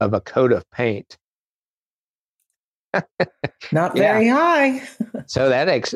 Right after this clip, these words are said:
Speaker 1: that explains it all right there. Uh, so <clears throat> that's the, uh, reason to engender these after-death communications, uh, contacts by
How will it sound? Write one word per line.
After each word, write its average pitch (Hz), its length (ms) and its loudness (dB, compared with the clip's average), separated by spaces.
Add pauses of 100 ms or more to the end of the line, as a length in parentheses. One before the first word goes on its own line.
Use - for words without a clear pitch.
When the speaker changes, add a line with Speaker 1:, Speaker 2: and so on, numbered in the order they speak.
Speaker 1:
that 127 220 0
explains 127 720 -2
it 98 100 0
all 123 300 4
right 92 320 0
there. 123 340 -2 (540)
Uh, 101 240 0
so 120 500 0 (320)
<clears throat> - 1500 -8
that's 123 340 -2
the, 107 320 2 (380)
uh, 92 260 -2
reason 120 600 2
to 110 580 4 (260)
engender 113 760 0
these 101 340 2
after-death 101 680 -2
communications, 98 960 -2 (380)
uh, 87 200 -2
contacts 120 720 -4 (260)
by 98 420 0